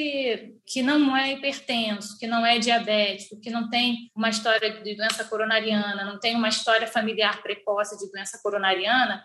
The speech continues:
esse indivíduo, a gente tem como meta o L D L menor que cento e trinta. Agora, um indivíduo de meia idade, que seja diabético, por exemplo,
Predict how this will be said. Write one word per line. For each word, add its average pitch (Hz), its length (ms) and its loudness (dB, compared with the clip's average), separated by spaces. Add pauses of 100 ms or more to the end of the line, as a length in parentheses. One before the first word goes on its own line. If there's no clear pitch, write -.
esse 269 240 4
indivíduo, 254 540 0
a 247 80 4
gente 247 340 -2
tem 233 180 0
como 240 220 0
meta 240 420 4
o 262 60 2
L 254 220 0
D 277 40 -4
L 254 380 0
menor 233 400 0
que - 60 -12
cento 285 260 -6
e 339 40 -6
trinta. 208 460 -6 (220)
Agora, 220 520 2
um 247 60 0
indivíduo 311 540 -2
de 285 180 -2
meia 277 160 4
idade, 214 680 2
que 226 120 -12
seja 220 400 -4
diabético, 220 800 0
por 202 160 -6
exemplo, 214 580 -2